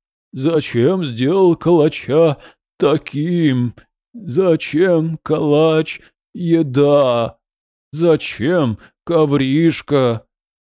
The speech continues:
Зачем все хотят съесть? Ответь, папа!" Клап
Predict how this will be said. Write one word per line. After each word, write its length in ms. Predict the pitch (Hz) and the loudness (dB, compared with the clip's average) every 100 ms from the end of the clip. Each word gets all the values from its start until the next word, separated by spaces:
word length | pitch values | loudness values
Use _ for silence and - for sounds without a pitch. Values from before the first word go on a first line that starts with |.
| _ | _
Зачем 640 | - 147 170 - - 190 196 | -8 0 0 0 -4 -4 -4
все 260 | - 175 160 | -2 -2 0
хотят 560 | 160 165 - 175 180 | 2 0 2 0 0
съесть? 1040 | - - 104 147 208 185 147 156 - - _ _ _ _ _ _ | -4 -12 -10 -6 0 0 0 -4 -6 -20 _ _ _ _ _ _
Ответь, 1080 | - 135 156 - 120 117 175 143 139 151 - _ _ _ _ | -2 -2 -2 -2 0 4 4 2 0 -4 -14 _ _ _ _
папа!" 1040 | 143 131 139 156 156 147 131 117 123 127 _ _ _ _ _ _ _ _ _ _ - | -2 0 2 2 -2 0 0 0 -2 -8 _ _ _ _ _ _ _ _ _ _ -10
Клап 360 | 110 170 - | -4 -4 -6